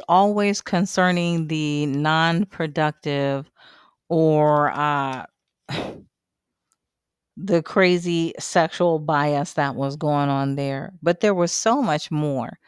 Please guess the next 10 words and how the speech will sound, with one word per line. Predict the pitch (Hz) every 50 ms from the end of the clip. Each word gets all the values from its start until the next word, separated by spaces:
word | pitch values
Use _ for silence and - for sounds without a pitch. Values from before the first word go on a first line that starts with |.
| - - - _ _
There | 208 214 202
was | 196 196 185
such | - - 247 262 - -
a | 214
corrupt | - - - 202 165 160 175 175 170 - _ - 156 143 127
government | - 160 175 190 190 185 170 156 147 143 131 123 - - - _ _ _ _ _ _ _ _ -
that | 156 170 170 170 120
was | 143 151 147
happening | - - - 175 175 175 - 175 156 151 143 143 139
there. | 143 139 131 123 117 120 -